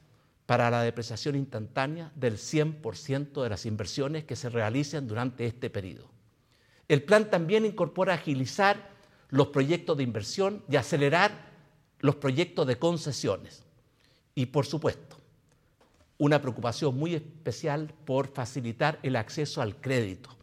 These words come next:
que es el capital de trabajo de la micro, pequeña y mediana empresa,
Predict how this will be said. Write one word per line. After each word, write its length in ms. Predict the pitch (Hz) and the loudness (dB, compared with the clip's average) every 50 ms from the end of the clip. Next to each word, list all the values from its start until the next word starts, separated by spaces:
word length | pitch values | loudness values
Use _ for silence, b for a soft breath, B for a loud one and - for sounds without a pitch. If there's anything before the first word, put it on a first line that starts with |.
| b b b b b b b b b b _ | b b b b b b b b b b _
que 200 | - 143 147 165 | 0 2 2 2
es 220 | 175 170 - - - | 2 0 -4 -6 -4
el 160 | 131 123 117 | -4 -4 -2
capital 420 | - 135 110 127 117 - 156 160 | -2 -4 -4 -2 2 2 2 4
de 100 | 156 151 | 4 2
trabajo 520 | - - 113 117 160 185 170 - - 185 143 | 2 2 2 4 4 4 2 2 0 2 2
de 60 | 117 | 4
la 100 | 110 117 | 4 2
micro, 320 | 117 131 139 139 147 143 | 2 2 0 0 -2 -2
pequeña 440 | 123 110 104 - 131 135 135 143 139 | -2 -2 -6 -4 -4 -2 -2 -2 -2
y 60 | 127 | -2
mediana 340 | 107 95 107 117 127 123 127 | -4 -2 -2 -2 -2 -2 -2
empresa, 500 | 117 104 - 104 101 92 - - - - | -4 -6 -6 -8 -10 -10 -10 -14 -20 -20